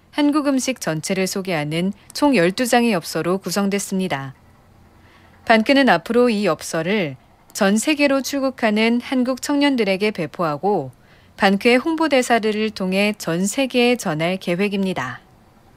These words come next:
삼성미술관 리움이 개관 오십 주년을 맞아 한국 건축,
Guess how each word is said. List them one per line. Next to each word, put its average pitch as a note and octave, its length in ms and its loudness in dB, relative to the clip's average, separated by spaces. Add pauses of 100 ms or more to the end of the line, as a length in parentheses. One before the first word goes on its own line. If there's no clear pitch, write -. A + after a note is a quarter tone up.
(2500)
삼성미술관 C#4 920 4
리움이 G#3+ 500 0
개관 F#3 380 0
오십 E3+ 300 -4
주년을 G3+ 420 0
맞아 D3+ 500 -2 (220)
한국 C4 440 0
건축, F#3+ 540 -4